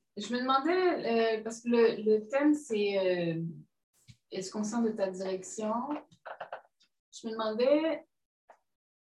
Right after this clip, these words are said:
pour, euh, ben, parce que quand on regarde la plupart des gens qui sont sur, euh, la ligne en ce moment, ben, on est, euh, on est haïtiens. Puis, euh, à l'origine, ben,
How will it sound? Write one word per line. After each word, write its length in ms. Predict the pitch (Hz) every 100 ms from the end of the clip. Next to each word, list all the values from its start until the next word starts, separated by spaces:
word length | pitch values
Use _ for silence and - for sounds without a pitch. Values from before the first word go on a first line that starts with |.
| _
pour, 260 | 226 220 214
euh, 460 | 208 196 196 190 - -
ben, 140 | 208
parce 160 | 214 -
que 80 |
quand 260 | 214 247 247
on 60 | 226
regarde 320 | 214 226 233
la 80 | 208
plupart 400 | 214 - 233 220
des 160 | 214
gens 300 | 208 226 233
qui 100 | -
sont 240 | - 214 214
sur, 340 | - 202 185 185
euh, 280 | 180 180 190
la 120 | 190
ligne 300 | 180 202 214
en 40 | 190
ce 140 | -
moment, 340 | 175 185 202 202
ben, 160 | 175 - -
on 80 | 185
est, 340 | 175 170 - -
euh, 240 | 147 147 _ _ _ _ -
on 120 | 190
est 60 | 190
haïtiens. 640 | 185 180 - 208 208 233 - _ _ _ _ _
Puis, 320 | - 190 180 175
euh, 480 | 170 170 170 131 - - _ _ _ _ - _ _ -
à 80 | 190
l'origine, 720 | 208 208 208 185 214 226 226
ben, 580 | 202 190 180 175 170 170